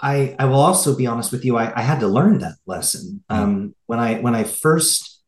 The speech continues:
Speaker 1: you know, when I first got representation and I was first trying to figure out, you know, what, what am I gonna do?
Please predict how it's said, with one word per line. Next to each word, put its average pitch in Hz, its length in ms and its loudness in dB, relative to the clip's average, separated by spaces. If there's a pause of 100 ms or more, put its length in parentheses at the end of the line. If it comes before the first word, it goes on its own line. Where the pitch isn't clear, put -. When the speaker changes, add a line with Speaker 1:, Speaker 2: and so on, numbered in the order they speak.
(720)
Speaker 1:
you 143 60 4
know, 123 120 6
when 107 100 4
I 101 80 0
first 147 300 2
got 135 180 2
representation 117 920 0
and 104 100 2
I 95 60 -2
was 92 180 -2
first 117 300 -4
trying 101 180 -4
to 92 80 -6
figure 107 300 -4
out, 98 420 -6
you 98 60 -8
know, 92 140 -4
what, 101 340 -6 (800)
what 110 180 -2
am 107 60 0
I 107 80 -2
gonna 92 220 -6
do? 101 600 2